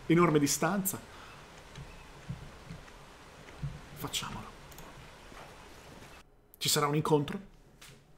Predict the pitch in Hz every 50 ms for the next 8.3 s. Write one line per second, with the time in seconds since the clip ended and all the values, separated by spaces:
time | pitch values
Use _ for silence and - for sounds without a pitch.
0 | - - - - - - - - - - - - - 160 180 165 - 170 151 151
1 | - 214 - - 135 117 - 120 - - - - 185 214 208 196 196 - - -
2 | - - 120 - - - - - 160 - - 165 151 - - 135 123 120 - 123
3 | 123 135 - - - - - - - - - - - - - - - - - -
4 | - - 139 - - - - - - - - - - - - - - - - -
5 | - - - - - - - - - - - - - 196 190 - - - - -
6 | - - - - - - - - - - - - - - - - - - - -
7 | - - - - - - - 208 202 208 - - - - 185 190 190 185 175 -
8 | 185 156 - 180 160 151